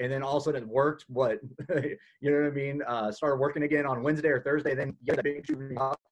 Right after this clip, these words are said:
So maybe that's why everybody's in on it. Um, I'm not sure.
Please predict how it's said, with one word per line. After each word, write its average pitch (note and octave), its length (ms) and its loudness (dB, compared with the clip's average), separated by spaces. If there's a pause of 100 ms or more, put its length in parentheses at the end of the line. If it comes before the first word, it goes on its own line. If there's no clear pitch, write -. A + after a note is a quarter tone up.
(180)
So - 120 -2
maybe E3 200 0 (120)
that's C3 260 -4
why D#3+ 280 2
everybody's D#3 380 2 (100)
in D#3 80 0
on D#3 220 0
it. D#3 100 -6 (360)
Um, D3 520 2 (360)
I'm - 120 0
not C4+ 200 -2
sure. G3 440 4